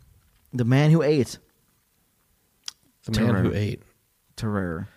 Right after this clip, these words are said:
Speaker 2: Saw somebody said he was the s-, one of the seven deadly sins. You know, gluttony, just
Speaker 1: Could have been gluttony.
Speaker 2: roaming around.
Speaker 1: This g-, gluttony hopped in a body, and that's all he could do.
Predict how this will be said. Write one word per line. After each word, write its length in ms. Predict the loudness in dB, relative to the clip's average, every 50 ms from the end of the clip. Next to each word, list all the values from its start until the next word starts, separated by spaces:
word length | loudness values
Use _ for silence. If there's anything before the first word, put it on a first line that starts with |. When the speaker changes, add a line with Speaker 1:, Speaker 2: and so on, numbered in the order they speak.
| _ _
Speaker 2:
Saw 180 | -10 -6 -4 -4
somebody 440 | -2 -2 -2 -2 -2 0 -2 -2 -2
said 300 | -4 -4 -2 -2 -2 -2
he 120 | -2 -2
was 280 | -2 -2 -4 -4 -8 -14 -18 -20 -20 -14 -10
the 160 | -8 -6 -6
s-, 180 | -6 -6 -8 -10 -14 -18 -14
one 120 | -12 -12 -10
of 60 | -8
the 40 | -8
seven 340 | -6 -6 -6 -6 -8 -8 -10
deadly 280 | -10 -10 -10 -10 -10
sins. 480 | -10 -10 -10 -10 -10 -10 -10 -10 -8 -8
You 80 | -8 -8
know, 120 | -10 -10
gluttony, 460 | -10 -8 -8 -8 -6 -6 -6 -6 -4
just 340 | -4 -6 -8 -8 -10 -14 -16 -16 -6
Speaker 1:
Could 140 | 0 2 2
have 60 | 2
been 120 | 4 2 2
gluttony. 480 | 2 2 0 0 2 2 2 2 0 -2 -6 -14 _ _ _ _ -8
Speaker 2:
roaming 480 | -4 -2 0 2 2 2 0 0 -2 -2
around. 500 | -2 -2 0 0 0 0 -2 -2 -6 -8 -12 -12 -8 -6
Speaker 1:
This 180 | -6 -6 -6
g-, 140 | -6 -8 -8 -8 -6 -2
gluttony 300 | 0 0 2 2 2 2
hopped 260 | 2 0 0 0 0
in 80 | 0 0
a 40 |
body, 440 | 0 2 0 0 0 0 0 -2 -2 -2
and 180 | -4 -4 -4 -4
that's 180 | -4 -2 -2
all 140 | -2 0 0
he 80 | -2 -2
could 140 | -4 -4
do. 320 | -2 0 0 0 0 -2